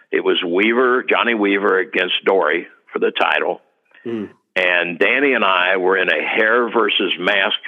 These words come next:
Speaker 1: match with the Mask Marvels, which were, uh, Jim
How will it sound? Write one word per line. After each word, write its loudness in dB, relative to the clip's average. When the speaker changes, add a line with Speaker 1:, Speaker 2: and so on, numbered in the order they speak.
Speaker 1:
match 0
with 0
the 0
Mask 0
Marvels, 0
which 0
were, 0
uh, 2
Jim 0